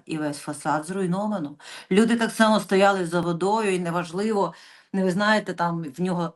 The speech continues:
авто дорожче чи дешевше, коштовніше взуття чи дешевше. Всі стояли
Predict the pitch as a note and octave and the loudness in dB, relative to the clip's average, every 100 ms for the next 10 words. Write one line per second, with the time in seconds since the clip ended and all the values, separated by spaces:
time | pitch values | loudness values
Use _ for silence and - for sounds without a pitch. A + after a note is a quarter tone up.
0 | - D#3+ C#3+ F#3+ E3+ E3+ F3 G3 - D3 | -4 -6 -4 -4 -2 -2 -2 -4 -8 -14
1 | - D3 D3+ - E3 D#3+ D3+ D3+ D3 - | -14 -12 -12 -8 -6 -6 -8 -14 -14 -12
2 | E3 - F#3 F#3 F#3+ F3 F3 D#3+ D#3+ D#3 | -10 -4 -4 -2 -4 -6 -8 -8 -8 -8
3 | E3+ D#3 D#3 - D#3 E3 - D#3+ D#3 - | -4 -4 -4 -8 -8 -8 -6 -6 -6 -10
4 | - - _ _ _ - - B3 D#4+ - | -16 -18 _ _ _ -12 0 4 4 2
5 | F#3+ F3+ F3 C#4 G3+ C#3 | 0 4 4 4 0 -8